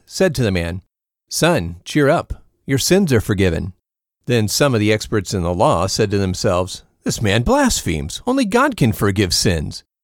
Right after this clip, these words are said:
Jesus, knowing their thoughts, said, "Why do you think evil in your hearts? For which is easier to say, 'Your sins are forgiven,' or 'Get up and take your mat and walk'?" But so that you will know that the Son of Man has the authority on earth to forgive sins,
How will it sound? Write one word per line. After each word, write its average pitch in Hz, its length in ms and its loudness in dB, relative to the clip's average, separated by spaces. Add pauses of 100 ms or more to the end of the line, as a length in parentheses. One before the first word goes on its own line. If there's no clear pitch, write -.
(280)
Jesus, 190 500 2
knowing 156 280 0
their 190 100 4
thoughts, 120 500 0
said, 147 300 0 (520)
"Why 359 120 -2
do 247 100 -2
you 131 120 4
think 110 240 0
evil 98 320 0
in 95 100 2
your 98 120 2
hearts? 95 520 -2 (500)
For 196 160 2
which 220 240 2
is 190 140 0
easier 180 340 2
to 160 120 2
say, 104 380 0 (440)
'Your 90 120 -2
sins 127 340 2
are 131 80 4
forgiven,' 135 440 0
or 98 300 2 (160)
'Get 160 140 2
up 160 400 2
and 95 120 -6
take 135 220 0
your 220 80 4
mat 135 460 0
and 175 160 0
walk'?" 190 420 2 (500)
But 202 160 2
so 294 240 2
that 185 160 -2
you 180 180 -2
will 170 260 4
know 135 380 4
that 107 220 2
the 120 80 2
Son 147 260 2
of 123 80 2
Man 110 260 2
has 123 400 -2
the 107 120 2
authority 107 500 2
on 127 320 0
earth 123 360 0
to 123 120 0
forgive 113 440 0
sins, 143 540 0